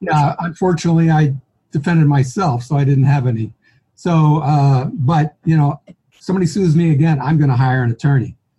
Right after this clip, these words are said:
Speaker 1: Right, but, uh, I mean, it seems like, uh, they, uh,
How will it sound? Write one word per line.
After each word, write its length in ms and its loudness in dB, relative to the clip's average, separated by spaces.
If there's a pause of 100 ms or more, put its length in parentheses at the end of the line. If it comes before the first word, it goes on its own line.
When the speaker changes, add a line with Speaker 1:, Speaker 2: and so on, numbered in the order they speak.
(720)
Speaker 1:
Right, 220 -2
but, 260 -4
uh, 260 0
I 20 0
mean, 180 -2
it 120 -2
seems 300 -2
like, 340 -2
uh, 420 0 (100)
they, 640 0
uh, 380 0